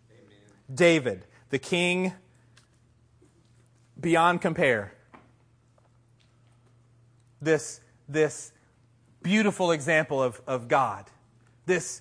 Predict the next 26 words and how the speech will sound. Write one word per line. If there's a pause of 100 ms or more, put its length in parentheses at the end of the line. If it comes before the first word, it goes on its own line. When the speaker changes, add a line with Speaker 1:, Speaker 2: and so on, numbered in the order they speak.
(140)
Speaker 2:
throne
that
Jesus
will
come
back
and
sit
on.
Do
you
see
him
in
this
moment? (680)
Even
the
king (460)
who
has
this
characterized
version
of
himself?